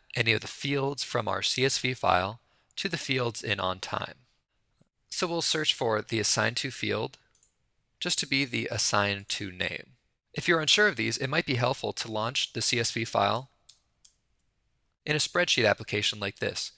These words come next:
to use as a quick reference. And here we can see the assigned to name field is the one that I'd like to pull in. Now just go and map any of the fields you like. We'll map customer contact.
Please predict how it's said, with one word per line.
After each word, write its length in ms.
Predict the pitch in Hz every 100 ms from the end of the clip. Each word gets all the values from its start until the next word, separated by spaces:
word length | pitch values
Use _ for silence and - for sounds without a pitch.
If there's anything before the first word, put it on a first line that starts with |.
| - _
to 120 | - 165
use 220 | 160 123
as 80 | 113
a 80 |
quick 220 | - 113 107
reference. 600 | 95 - - - - - _ _ _ _ -
And 80 | 165
here 80 |
we 60 | 180
can 80 | 160
see 160 | - 131
the 120 | 113
assigned 360 | - 127 117
to 160 | - 110
name 260 | 107 147 127
field 460 | - 95 92 -
is 140 | 113 -
the 80 | 104
one 160 | 95
that 60 | 90
I'd 140 | 92
like 120 | 98
to 80 | -
pull 220 | - 95
in. 100 | 90 - _ _ _ - _ _ _ _ _ _ -
Now 100 | 185
just 200 | 185 -
go 120 | 151
and 200 | 131 110
map 240 | 107 127
any 160 | 120 117
of 40 |
the 60 | 120
fields 380 | - 107 110 107
you 40 |
like. 360 | 95 92 - - _ _ _ - - _ _ _ _
We'll 120 | 107
map 280 | 95 95 _ _ -
customer 380 | 117 - 101 95
contact. 920 | - 135 131 - 135 131 - -